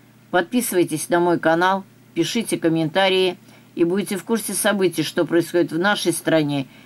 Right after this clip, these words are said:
и за рубежом. А кто хочет помочь развитию канала, под роликом есть расчётный счёт. История, я ещё раз говорю, не придуманная история — это реальная,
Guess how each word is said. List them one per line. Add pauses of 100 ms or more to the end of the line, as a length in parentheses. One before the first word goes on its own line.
(240)
и
за
рубежом. (1600)
А
кто
хочет
помочь
развитию
канала,
под
роликом
есть (200)
расчётный
счёт. (340)
История,
я
ещё
раз
говорю, (260)
не
придуманная (280)
история —
это
реальная,